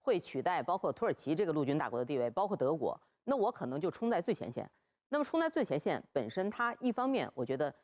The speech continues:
它可以在北约框架下呢，得到它潜在的这个优势，就是我比如说在制衡一个问题，包括我在彰显我自己重要性方面，它有了资本。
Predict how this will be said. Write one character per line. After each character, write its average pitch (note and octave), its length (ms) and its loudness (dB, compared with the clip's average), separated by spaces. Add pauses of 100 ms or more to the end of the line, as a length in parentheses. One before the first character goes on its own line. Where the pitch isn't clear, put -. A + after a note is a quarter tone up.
它 B3 120 -4
可 A3 100 0
以 D3 60 4
在 D3 180 0
北 A#2+ 160 -2
约 C3+ 160 2
框 G3 140 -4
架 D3 100 -2
下 C3 180 -4
呢， A#2+ 160 -6 (280)
得 D3+ 160 2
到 F#3+ 120 2
它 D#3 200 -4
潜 - 280 -8
在 D#3+ 160 -2
的 C3 80 -4
这 B2+ 80 -10
个 C3 60 -2
优 F3 160 4
势， C#3 260 -6
就 F3+ 80 0
是 D#3 180 0 (260)
我 E3 100 0
比 F#3+ 100 0
如 C#3+ 60 4
说 D#3+ 160 0
在 D3+ 160 0
制 - 240 -2
衡 C3+ 240 -4
一 C#3+ 80 -2
个 D#3 80 -2
问 C3 140 2
题， A#2 220 -4
包 F#3+ 180 0
括 F3+ 140 0
我 A#2+ 200 0
在 C3 200 0 (260)
彰 C4+ 140 0
显 A#2+ 200 -2
我 A#2+ 80 0
自 C3 140 -8
己 B2+ 80 -4
重 D#3+ 120 2
要 F3+ 60 2
性 G#3+ 180 -2
方 C3 140 0
面， A2+ 160 -4 (200)
它 G#3 100 -2
有 B2 100 0
了 C3 80 -2
资 A3 140 -2
本。 - 120 0